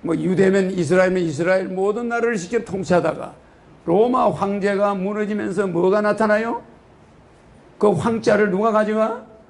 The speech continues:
이 황자를 누가 가져갑니까? 로마 교황이 가져가 버려. 맞아, 맞아요? 로마가 완전히 없어지니까 로마 교황이 황제 자리를 가지고 가면서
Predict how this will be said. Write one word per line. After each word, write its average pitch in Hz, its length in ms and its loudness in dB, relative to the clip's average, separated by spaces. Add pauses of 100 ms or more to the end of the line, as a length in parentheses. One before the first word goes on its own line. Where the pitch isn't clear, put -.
(240)
이 214 160 2
황자를 208 720 0
누가 185 260 0
가져갑니까? 214 720 -6 (1700)
로마 220 460 4
교황이 208 500 0
가져가 175 360 -2
버려. - 140 -14 (720)
맞아, 214 260 2
맞아요? 233 540 -2 (680)
로마가 254 540 4
완전히 277 520 0
없어지니까 240 800 -2 (460)
로마 247 600 2
교황이 240 800 0 (580)
황제 233 560 0
자리를 220 580 0
가지고 170 420 -2
가면서 160 580 -2